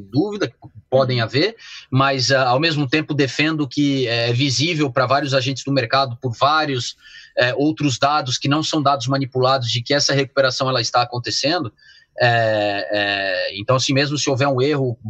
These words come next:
Speaker 1: né, tal, não, não parece ser tão exagerado. É, é, e, e o que eu acho, assim, que, que, que, que é impressionante é, é, é que, assim, daí a gente tem que entrar nas entranhas dessa recuperação chinesa,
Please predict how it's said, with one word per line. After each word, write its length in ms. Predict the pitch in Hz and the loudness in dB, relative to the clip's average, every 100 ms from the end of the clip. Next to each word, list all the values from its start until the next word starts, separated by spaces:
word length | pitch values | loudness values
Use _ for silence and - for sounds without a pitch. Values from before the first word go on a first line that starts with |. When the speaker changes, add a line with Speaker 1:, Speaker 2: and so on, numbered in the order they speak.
| 104 117 | -6 0
Speaker 1:
né, 220 | 139 117 | 0 0
tal, 200 | - 110 113 107 - _ - | -2 -2 -4 -8 -12 _ -6
não, 480 | 113 107 110 123 131 | -4 -4 -2 0 0
não 160 | 143 | 2
parece 300 | 135 139 143 | 0 0 -2
ser 120 | 135 | -4
tão 160 | 120 139 | -2 -2
exagerado. 560 | 135 156 170 143 165 - - - - - - | 0 0 2 2 0 -4 -20 -20 -20 -6 0
É, 880 | 139 139 139 135 135 131 131 127 123 | 2 4 4 4 2 2 0 -2 -2
é, 320 | 117 117 107 | -2 -2 -2
e, 140 | 127 135 | -6 0
e 120 | 143 | -2
o 60 | 190 | 2
que 100 | 190 | 2
eu 100 | 147 | 2
acho, 340 | 185 190 - | 2 0 -4
assim, 300 | 135 - 175 | -4 -4 -6
que, 180 | - 143 | -6 -6
que, 180 | 135 123 | -6 -6
que, 160 | - | -6
que 100 | - | -4
é 40 | 135 | -4
impressionante 480 | 135 127 151 160 | -4 -4 -4 -4
é, 40 | 156 | -4
é, 520 | 120 123 131 110 104 | -2 -2 -2 -2 -2
é 40 | 120 | -2
que, 60 | |
assim, 200 | 156 139 | -2 0
daí 140 | 120 147 | 0 0
a 60 | |
gente 260 | 143 175 - | 0 -2 -4
tem 100 | 170 | -4
que 80 | 170 | -2
entrar 200 | 170 175 | 0 0
nas 160 | 170 | 0
entranhas 500 | 175 165 170 170 139 | -2 -2 -2 0 0
dessa 240 | 139 131 135 | 0 0 -2
recuperação 520 | 139 - 139 131 143 | -4 -2 -2 -2 -4
chinesa, 460 | - 156 120 98 | -4 -2 -2 -6